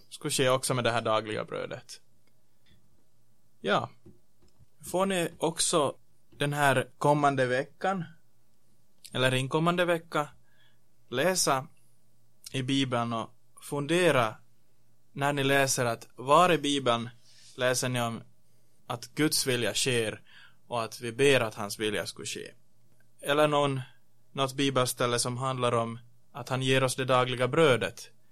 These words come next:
eller att han varje dag ger oss det goda som han, han har. Vi ska avsluta med att be bönen Fader vår. Fader vår som är i himmelen. Helgat varde ditt namn.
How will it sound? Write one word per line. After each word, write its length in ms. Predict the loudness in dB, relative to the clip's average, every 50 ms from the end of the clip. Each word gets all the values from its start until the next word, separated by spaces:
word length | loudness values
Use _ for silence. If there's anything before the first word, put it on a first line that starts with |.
| -20 -20 -20 -20 -20 -20 -18 -8
eller 160 | -4 -4 -2
att 100 | -2 -2
han 200 | -4 -4 -2 0
varje 280 | 2 2 4 4 2 0
dag 300 | 0 -2 -2 -4 -6 -6
ger 180 | -8 -8 -8
oss 140 | -8 -10 -8
det 120 | -8 -8 -8
goda 340 | -8 -10 -10 -10 -10 -10
som 220 | -10 -12 -12 -14 -16
han, 240 | -16 -16 -16 -18 -20 -20 -20 -20 -20 -20 -20 -20 -18
han 180 | -14 -14 -12 -10
har. 360 | -10 -10 -10 -10 -12 -16 -20 -20 -20 -20 -20 -20 -20 -20 -20 -20 -20 -20 -20 -20 -20 -20 -20 -20 -20 -20 -20 -12
Vi 160 | -8 -6 -4
ska 180 | -4 -2 -2 -2
avsluta 580 | -2 -2 -2 -2 -4 -4 -4 -4 -2 -2 -2
med 220 | -2 -2 -2 -2 -4
att 220 | -4 -6 -10 -16 -18 -20 -20 -20 -20 -20 -20 -20 -14
be 420 | -10 -6 -4 -4 -4 -4 -6 -10 -14 -20 -20 -20 -20 -20 -20 -20 -20 -16
bönen 440 | -10 -8 -8 -6 -6 -8 -8 -10 -10
Fader 340 | -8 -8 -8 -8 -8 -10 -12
vår. 300 | -12 -14 -14 -14 -16 -16 -18 -20 -20 -20 -20 -20 -20 -20 -20 -20 -20 -20 -20 -20 -20 -20 -20 -20 -20 -20 -20 -20 -14
Fader 520 | -10 -2 0 2 4 4 2 2 0 0 -2
vår 560 | -2 -4 -2 -2 0 0 -2 -4 -6 -10 -14 -10
som 360 | -6 -4 -2 -2 -2 -2 -2
är 220 | 0 -2 -2 -2 -4
i 180 | -6 -8 -6
himmelen. 560 | -6 -6 -6 -6 -8 -10 -10 -10 -12 -14 -14 -18 -20 -20 -20 -20 -20 -20 -20 -20 -20 -20 -20 -18
Helgat 520 | -8 -4 0 0 0 2 0 0 -2 -2 -2
varde 360 | 0 2 4 4 2 2 0
ditt 260 | -2 -2 -4 -4 -4
namn. 440 | -4 -4 -2 -2 -4 -4 -6 -8